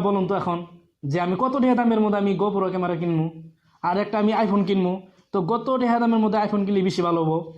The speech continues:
তো আপনারা নিশ্চয়ই একটা পরামর্শ দিবেন। তো ওই জন্য বলতাছি,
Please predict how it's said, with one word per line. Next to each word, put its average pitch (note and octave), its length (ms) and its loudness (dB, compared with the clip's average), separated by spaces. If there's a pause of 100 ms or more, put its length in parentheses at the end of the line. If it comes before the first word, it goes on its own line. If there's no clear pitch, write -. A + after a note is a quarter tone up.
(160)
তো G3+ 60 -4 (140)
আপনারা F#3 280 -2
নিশ্চয়ই F#3 200 -2
একটা F#3 180 -4
পরামর্শ F#3+ 260 -2 (120)
দিবেন। E3 200 2 (520)
তো F3+ 60 2 (380)
ওই F#3+ 140 4
জন্য A#3+ 120 6 (140)
বলতাছি, G#3+ 320 0